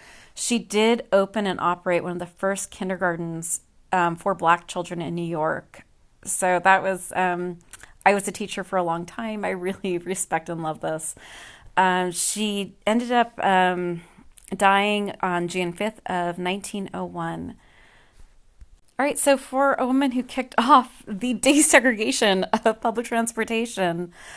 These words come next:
what was the legacy? So what do we know about her? How, um, where is her statue is really what I'm getting to.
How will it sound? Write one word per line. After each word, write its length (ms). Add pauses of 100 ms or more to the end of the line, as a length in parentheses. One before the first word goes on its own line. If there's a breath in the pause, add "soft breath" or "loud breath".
(800 loud breath)
what 340
was 260
the 120
legacy? 760
So 720 (1200)
what 320
do 160
we 160
know 220
about 300
her? 480
How, 640
um, 600
where 240
is 120
her 100
statue 640
is 160
really 240
what 160
I'm 140
getting 240
to. 380